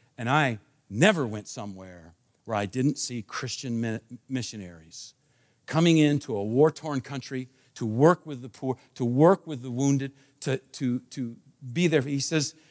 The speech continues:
"Crazy doctors and crazy Christians, that's all I saw." Why? Because there's still people who are the parabonami. There's still people who are, who say,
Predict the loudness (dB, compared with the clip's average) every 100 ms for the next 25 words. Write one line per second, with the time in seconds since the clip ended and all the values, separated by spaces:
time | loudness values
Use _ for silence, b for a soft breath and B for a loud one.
0 | b b 2 4 6 6 4 2 0 -2
1 | -2 -2 -4 -2 0 0 -4 -6 -6 -6
2 | -10 -4 -4 0 -2 -2 -8 -14 -20 _
3 | _ _ _ _ _ _ _ _ _ _
4 | _ _ _ _ _ _ _ _ _ _
5 | _ _ _ 4 4 4 -4 b -10 0
6 | 2 2 0 -2 0 0 0 -2 2 4
7 | 4 4 2 2 0 -4 -14 -12 -6 -6
8 | -6 -10 -14 -20 _ _ _ 0 0 2
9 | 2 2 0 0 -2 -4 -4 -2 0 2
10 | 0 2 0